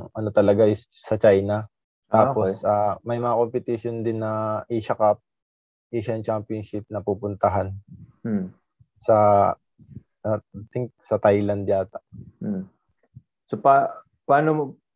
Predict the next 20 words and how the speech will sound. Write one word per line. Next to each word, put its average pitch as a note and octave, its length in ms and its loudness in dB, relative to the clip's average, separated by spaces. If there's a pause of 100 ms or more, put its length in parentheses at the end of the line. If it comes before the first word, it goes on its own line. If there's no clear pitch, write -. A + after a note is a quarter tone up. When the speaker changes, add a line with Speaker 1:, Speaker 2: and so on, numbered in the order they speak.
Speaker 2:
pwede C3+ 240 2
mo C#3 80 -2
ba B2 240 0
kaming B2 240 -6
dis-, A2 240 -10
ah, A2 240 2 (160)
um, G#2 400 -4 (960)
i-describe G#2 640 2
nung, G2+ 480 -8 (320)
kumbaga, G2 720 -2 (880)
um, G2 560 -2 (240)
thought B2 240 2
process A2 480 0
mo G2 320 -6 (560)
after, G#2+ 480 -2
ayun A2 320 0
nga, F#2+ 200 -4
sayang A2 560 0
yung G#2+ 160 -4
mga G2+ 580 -6